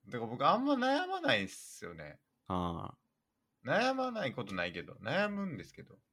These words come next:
Speaker 2: はい。
Speaker 1: 全部今
Speaker 2: はい。
Speaker 1: に対して悩むことが多いかな。
Speaker 2: うん。
Speaker 1: なんか未来に対して悩むってあんまないっすね。
Speaker 2: あ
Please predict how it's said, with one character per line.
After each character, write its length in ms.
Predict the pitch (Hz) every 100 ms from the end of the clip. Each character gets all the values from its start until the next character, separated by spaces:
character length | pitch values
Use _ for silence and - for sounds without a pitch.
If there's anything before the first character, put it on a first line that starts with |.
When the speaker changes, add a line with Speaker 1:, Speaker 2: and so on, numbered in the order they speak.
| _ -
Speaker 2:
は 160 | 85
い。 120 | - - _ _ _ _ - - _ -
Speaker 1:
全 240 | 175 202
部 140 | 101 -
今 420 | 123 131 175 - _ _ _ _ _ _ _ _ _ _ _ _ _ _
Speaker 2:
は 180 | - 92
い。 40 | 98
Speaker 1:
に 100 | 95
対 220 | 107 95
し 80 | -
て 120 | 87
悩 220 | 82 85
む 120 | 80
こ 100 | -
と 100 | -
が 60 | 87
多 60 | 92
い 40 |
か 120 | -
な。 100 | - _ _ _ 90
Speaker 2:
う 60 |
ん。 160 | 87 123 135 180 _ _ _ _ _ _ _ _ -
Speaker 1:
な 80 | 98
ん 20 |
か 60 |
未 180 | 113 196
来 300 | 269 196 113
に 140 | 95 -
対 200 | 101 95
し 80 |
て 100 | -
悩 260 | 87 95 92
む 120 | 92
っ 20 |
て 140 | - 82
あ 60 |
ん 60 | 82
ま 100 | 82
な 140 | 78
い 40 | 76
っ 20 |
す 160 | - -
ね。 140 | - _ _ _ -
Speaker 2:
あ 600 | 87 87 87 - -